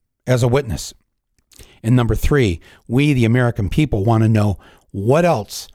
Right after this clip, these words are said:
was placed on that server to hide the things that the President of the United States said or did that have serious consequences regarding their criminality, their unconstitutionality,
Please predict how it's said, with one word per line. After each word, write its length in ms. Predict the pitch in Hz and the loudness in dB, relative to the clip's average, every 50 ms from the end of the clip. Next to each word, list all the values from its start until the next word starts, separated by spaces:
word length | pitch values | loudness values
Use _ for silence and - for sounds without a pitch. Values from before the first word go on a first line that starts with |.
| _ _ - | _ _ -12
was 160 | - 101 - | -12 -12 -10
placed 360 | - - - 147 147 147 - - | -4 -2 0 0 0 0 -2 -4
on 180 | - 127 120 | -2 0 2
that 200 | 117 113 117 - | 2 2 0 -2
server 540 | - - - - 156 147 131 98 80 73 78 - - _ _ _ _ _ _ _ _ _ _ _ _ _ - - - - - - | -4 -4 0 0 2 2 0 -2 -4 -6 -8 -16 -20 _ _ _ _ _ _ _ _ _ _ _ _ _ -20 -20 -20 -20 -12 -4
to 180 | - - 127 92 | 0 0 0 0
hide 600 | 76 - - 147 156 147 120 98 90 80 - - - _ _ _ _ _ _ _ _ _ _ _ _ _ _ | -2 -2 -2 0 2 2 0 0 -2 -4 -8 -12 -18 _ _ _ _ _ _ _ _ _ _ _ _ _ _
the 100 | - 127 | -8 -6
things 400 | - - 147 151 151 151 147 131 | -2 0 0 0 2 0 0 0
that 280 | - 123 117 117 _ - | 0 -2 -2 -2 _ -2
the 160 | 117 107 104 98 | 0 0 0 -2
President 580 | - - - - 147 156 151 175 165 170 170 | -4 -6 -2 -2 0 0 0 0 -2 -2 -2
of 100 | - 139 | -4 -2
the 80 | 120 123 | 0 2
United 360 | 120 123 127 123 123 123 113 | 2 2 2 0 -2 -2 -4
States 360 | - - - 117 98 85 - | -4 -2 0 0 0 -2 -6
said 400 | - - - 143 143 147 156 156 - - | -8 -4 -2 0 0 0 0 -2 -4 -2
or 200 | - 165 143 135 | 0 2 2 2
did 540 | 123 - - 127 131 127 120 95 80 80 - - _ _ _ _ _ _ _ _ _ _ _ _ _ _ | 0 -2 -2 0 0 2 0 0 -4 -8 -10 -12 _ _ _ _ _ _ _ _ _ _ _ _ _ _
that 160 | - 123 117 | -2 -2 0
have 300 | 110 123 123 117 107 - - | 0 0 0 0 -2 -4 -8
serious 580 | - - - - - 175 175 175 175 170 151 - | -10 -8 -6 -2 0 2 4 4 4 2 2 0
consequences 880 | - - 160 156 151 - - 135 - 139 123 107 - - 92 - - - - _ _ _ - | -2 -2 -2 -2 -2 -2 -4 -4 -2 -2 -2 -2 -2 -4 -8 -8 -10 -16 -20 _ _ _ -2
regarding 540 | 135 127 120 131 127 123 120 120 120 127 - - - | -2 0 2 2 2 2 2 0 -2 -2 -4 -4 -2
their 140 | 127 117 104 | -2 -2 -2
criminality, 800 | - - 131 120 107 110 117 127 151 170 185 185 196 202 190 - - _ _ _ _ _ _ _ _ _ _ _ _ _ _ _ - | -2 -2 -2 0 0 0 0 0 2 2 2 2 2 0 -2 -4 -8 _ _ _ _ _ _ _ _ _ _ _ _ _ _ _ -8
their 180 | 131 131 - - | -8 -6 -2 0
unconstitutionality, 1300 | 143 131 - - 131 127 123 - - - 131 - 147 143 - - 175 175 175 180 185 190 190 196 196 185 | 0 0 2 2 0 0 0 -4 -4 -6 -2 0 0 0 2 0 0 2 2 2 2 2 2 2 2 0